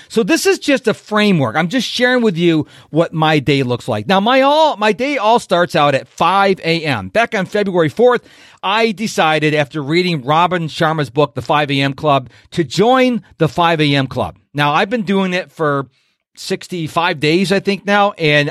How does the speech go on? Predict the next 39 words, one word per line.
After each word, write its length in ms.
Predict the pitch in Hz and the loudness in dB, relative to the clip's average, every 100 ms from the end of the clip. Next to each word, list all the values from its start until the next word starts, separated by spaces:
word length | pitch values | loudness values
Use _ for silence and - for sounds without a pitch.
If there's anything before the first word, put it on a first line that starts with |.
| - | 0
I 200 | 175 233 | 2 2
am 160 | 196 165 | 0 -2
so 280 | - 196 | 0 0
used 300 | 196 175 165 | 0 -2 -2
to 80 | 151 | -4
getting 260 | 131 156 147 | -2 0 0
up 140 | 151 | -4
at 60 | 127 | -2
five 200 | 156 147 | -2 -2
o'clock 300 | 135 151 139 | -2 -2 -2
in 60 | |
the 40 | 131 | -4
morning. 300 | 131 135 123 - - | -2 -2 -4 -12 -8
I 80 | 180 | -6
cannot 320 | - 196 208 | -2 0 0
imagine 440 | 180 180 156 151 147 | 0 0 0 0 0
not 280 | 180 185 | -2 -2
getting 220 | - 143 131 | -2 2 2
up 120 | 127 | 0
at 80 | 123 | -2
five 180 | 131 | -2
o'clock 300 | 120 135 120 | 0 -2 0
in 80 | 123 | -4
the 40 | 117 | -4
morning. 200 | 120 123 | -4 -2
I'm 120 | 240 | -2
getting 220 | 220 151 | -2 -4
so 360 | - - 226 277 | -8 -2 0 2
much 260 | 254 - | 0 -2
more 360 | 160 175 190 180 | -4 -2 0 0
done 500 | 139 202 156 120 113 - - _ | 0 0 0 -4 -8 -16 -20 _
getting 200 | - 190 | -2 -2
up 80 | 165 | -2
at 80 | 151 | -2
five 200 | 170 147 | 0 0
o'clock 300 | 151 139 135 | 0 0 0
in 40 | |
the 60 | 135 | -2
morning. 320 | 196 165 | 0 0